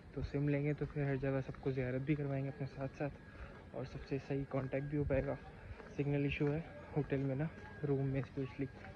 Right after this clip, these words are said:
नीचे लाउंज रूम में तो आपकी बात हो जाएगी, लेकिन आप होटल के जैसे रूम में आओगे तो वाईफाई गायब हो जाएगा आपका। ज़्यादा चल गया, मैं बाहर आया और जहाँ पे बस होनी चाहिए वहाँ पे बस है ही नहीं। लो भाई, ग्रुप का कोई अभी नज़र आ नहीं रहा है। अब कोई नज़र आएगा तो पता चलेगा। शायद बस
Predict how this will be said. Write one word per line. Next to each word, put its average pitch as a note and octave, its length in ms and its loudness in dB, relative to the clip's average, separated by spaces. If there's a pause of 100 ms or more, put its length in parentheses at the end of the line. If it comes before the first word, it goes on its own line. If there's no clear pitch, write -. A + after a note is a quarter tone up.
नीचे D3 140 4
लाउंज C#3 320 4
रूम C#3+ 100 4
में C#3+ 120 4
तो C#3+ 60 2
आपकी C#3 220 0
बात C#3+ 160 0
हो D3+ 60 2
जाएगी, E3 220 2
लेकिन D3+ 160 2
आप C#3+ 100 2 (100)
होटल D3 540 2
के D3 100 2
जैसे C#3 320 2
रूम C3 200 2
में D#3 140 4
आओगे D#3+ 200 0 (480)
तो C3 100 -2
वाईफाई C3 380 2
गायब C3+ 240 -2
हो C3+ 60 -4
जाएगा B2 240 -2
आपका। - 960 0
ज़्यादा G#3+ 260 12
चल A3 60 12
गया, G#3+ 220 10
मैं G#3+ 140 10
बाहर E3+ 240 10
आया G#3 560 8
और E3+ 180 10
जहाँ E3+ 240 12
पे F3+ 100 12
बस E3 280 12
होनी E3+ 220 12
चाहिए F3+ 220 12
वहाँ D3+ 180 10
पे D3+ 80 8
बस D3+ 220 8
है C3 100 8
ही C#3+ 120 10
नहीं। - 840 2
लो D#3 140 8
भाई, B2 120 2 (560)
ग्रुप D3 220 6
का D#3+ 100 10
कोई D#3+ 140 8
अभी D#3 120 6
नज़र D#3 260 8
आ C#3+ 120 6
नहीं E3+ 140 6
रहा D#3+ 100 6
है। D#3 60 0 (580)
अब D#3 60 0
कोई E3+ 200 6
नज़र E3 260 8
आएगा E3+ 220 8
तो E3+ 100 2
पता E3+ 180 6
चलेगा। E3 360 6
शायद E3+ 200 4
बस D#3 200 8